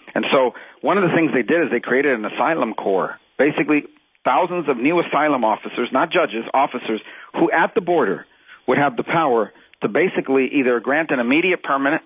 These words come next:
uh, i-, immediate work permit and allow into the country those who showed up at the border, or they would actually even have the power to grant them asylum right there and then on the spot. And then I had an interview last week, or you-, yesterday with Jake Tapper on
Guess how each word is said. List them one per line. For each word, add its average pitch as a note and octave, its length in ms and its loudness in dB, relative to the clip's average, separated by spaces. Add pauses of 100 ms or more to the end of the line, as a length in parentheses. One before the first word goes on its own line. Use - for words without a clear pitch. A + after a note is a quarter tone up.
uh, B2+ 380 2
i-, E3 240 0
immediate E3 380 0
work C#3+ 180 0
permit A#2 320 0
and B2 100 2
allow A#2+ 300 2
into D#3+ 160 0
the E3 80 0
country B2 460 -2 (640)
those C3+ 240 2
who C3 80 0 (120)
showed C3+ 200 2
up B2+ 80 -2
at B2 100 -4
the B2+ 60 -2
border, G#2+ 320 2 (100)
or F#3 440 2 (440)
they C#3 60 0
would D3+ 140 2
actually G3 260 2
even E3 160 2
have D3+ 160 2
the C3 60 0
power D3 480 0 (380)
to D#3 100 2
grant C#3 260 0
them D#3 140 0
asylum D3 440 2
right D#3 160 2
there D#3 160 2
and D3+ 120 2
then D#3+ 100 2
on D3 140 0
the C3 100 -2
spot. F3 400 0
And B2+ 220 2
then D3+ 100 4
I F3 80 2
had C#3+ 80 2
an C#3+ 80 2
interview C3+ 240 2
last B2+ 260 0
week, C3 220 0
or A2+ 160 2
you-, B2 240 4 (240)
yesterday C3 400 2
with A#2 160 0
Jake B2 200 0
Tapper B2+ 280 0
on A2+ 120 -2